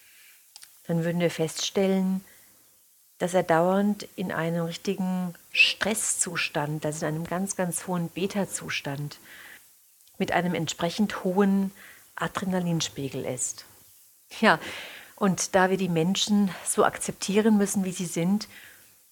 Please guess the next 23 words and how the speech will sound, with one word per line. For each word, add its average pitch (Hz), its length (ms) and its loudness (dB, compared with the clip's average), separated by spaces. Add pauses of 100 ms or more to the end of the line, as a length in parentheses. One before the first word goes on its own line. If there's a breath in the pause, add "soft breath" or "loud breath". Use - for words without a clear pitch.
(600)
stellt 233 300 2
sich 254 100 -6
die 240 100 0
Frage, 190 600 2 (480 loud breath)
wie 208 100 -2
man 208 180 6
mit 190 140 0
einem 170 220 -2
aggressiven 180 600 -2
Menschen 220 360 2
umgeht. 156 680 -4 (360)
Wie 156 80 -12
behandelt 220 500 -2
man 151 200 -2
ihn, 143 340 -4 (500 loud breath)
damit 196 360 -2
er - 120 -4
nicht 202 260 -4
dauernd 214 440 -2
Krieg - 320 -6
mit 170 120 -8
uns 147 280 -6
führt? 139 500 -10